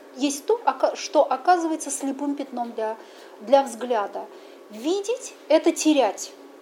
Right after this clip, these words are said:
Помните, мы говорили? То есть что-то утрачено, и тогда появляется акт видения. Вот во всех этих сюжетах, неважно, в бодрственной реальности, либо в сновидческой реальности, то, что утрачено, вновь появляется на сцене. То, что должно было бы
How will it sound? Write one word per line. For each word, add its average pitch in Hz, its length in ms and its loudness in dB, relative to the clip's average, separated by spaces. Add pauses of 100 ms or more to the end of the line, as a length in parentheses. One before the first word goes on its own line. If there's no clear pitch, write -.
Помните, 381 400 2
мы 214 80 -10
говорили? 208 420 -10 (140)
То 349 160 8
есть 285 180 -2 (220)
что-то 370 480 6 (100)
утрачено, 302 720 -2 (180)
и 269 100 -6
тогда 247 360 0
появляется 269 500 -4
акт - 180 -12
видения. 202 380 -14 (640)
Вот 294 260 6
во 269 100 4
всех 427 260 6
этих 311 220 0
сюжетах, 247 520 -4
неважно, 262 440 2
в 196 60 -14
бодрственной 269 580 -2
реальности, 214 520 -6
либо 226 240 -8
в - 40 -18
сновидческой 220 640 -12
реальности, 320 680 -2 (100)
то, 330 160 6
что - 220 -4
утрачено, 294 760 -2
вновь 285 240 -4
появляется 233 540 -8
на 214 140 -14
сцене. - 360 -16 (480)
То, 392 140 8
что 349 160 -2
должно 285 400 6
было 277 300 2
бы 240 180 -2